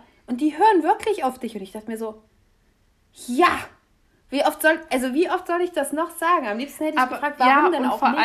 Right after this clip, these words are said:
Speaker 2: allem,
Speaker 1: weißt du,
Speaker 2: das
Speaker 1: aber
Speaker 2: sind aber die, solche sind die, okay, ich will nicht alle Leute über den Kamm sch-, Kamm scheren, scheren, aber die
Speaker 1: Ja.
Speaker 2: dann solche Fragen stellen, sind oft dann die Personen, die als erstes sagen, „Die Ho-, Kinder heutzutage haben ja keinen Respekt mehr.“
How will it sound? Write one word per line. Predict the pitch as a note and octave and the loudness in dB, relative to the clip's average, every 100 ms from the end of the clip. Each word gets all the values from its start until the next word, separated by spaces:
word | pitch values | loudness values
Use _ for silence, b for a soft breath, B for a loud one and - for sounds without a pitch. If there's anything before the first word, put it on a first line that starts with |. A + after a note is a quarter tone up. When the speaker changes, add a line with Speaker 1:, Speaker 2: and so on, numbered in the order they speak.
| B3 | 2
Speaker 2:
allem, | D4 | 0
Speaker 1:
weißt | G3 A#3+ | -2 -2
du, | C4+ | 0
Speaker 2:
das | C4 | 2
Speaker 1:
aber | C4+ | 2
Speaker 2:
sind | C4 | 0
aber | A#3+ A#3+ | -2 -4
die, | A#3+ G#3+ - _ | -8 -14 -18 _
solche | A#3 A3 C#4 D4+ B3+ | -12 -6 -6 -6 -6
sind | B3+ C4 - _ | -4 -6 -8 _
die, | A#3 - - | -14 -12 -14
okay, | A3 G#3+ A3 | -12 -12 -12
ich | C4 | -6
will | |
nicht | B3 A#3 | -6 -4
alle | G#3 | -6
Leute | G#3+ G#3+ G#3+ | -6 -8 -10
über | G3 | -10
den | G3+ | -12
Kamm | - G#3+ | -12 -12
sch-, | G#3+ - - | -12 -16 -12
Kamm | - A3 | -10 -8
scheren, | G#3+ F#3 F#3+ B B B B - | -10 -12 -14 B B B B -18
scheren, | - A3 G#3+ - | -8 -6 -6 -6
aber | G#3+ | -6
die | G#3+ | -6
Speaker 1:
Ja. | G#3 B3+ | -4 -4
Speaker 2:
dann | C4 A#3+ A#3 - | -2 -4 -8 -12
solche | A3+ B3 C4+ | -6 -6 -6
Fragen | C#4+ C#4 C#4+ C4+ | -8 -6 -2 -4
stellen, | - G#3 G#3+ A#3 | -6 -10 -8 -8
sind | A#3 - | -10 -6
oft | C#4 C#4+ D4 | -8 -6 -10
dann | B3 | -8
die | A#3 C4 | -8 -10
Personen, | - B3+ A#3 A3+ B3 C4+ B | -8 -8 -8 -8 -8 -8 B
die | - | -6
als | C4 - | -6 -4
erstes | C4 C4+ C4+ | -8 -8 -6
sagen, | B3+ B3+ B3+ B _ | -4 -4 -6 B _
„Die | - C4 | -2 0
Ho-, | A#3+ A#3 | 0 -10
Kinder | - C#4+ D#4 | 0 0 0
heutzutage | D4 C#4 - - B3 A#3+ | -4 -8 -12 -8 -8 -4
haben | C4 B3 | -2 -2
ja | B3+ | -2
keinen | - B3 A#3 | -4 -4 -4
Respekt | - - C4+ D4+ - - | -8 -8 -6 -6 -10 -12
mehr.“ | G3+ F3+ F3+ | -10 -10 -10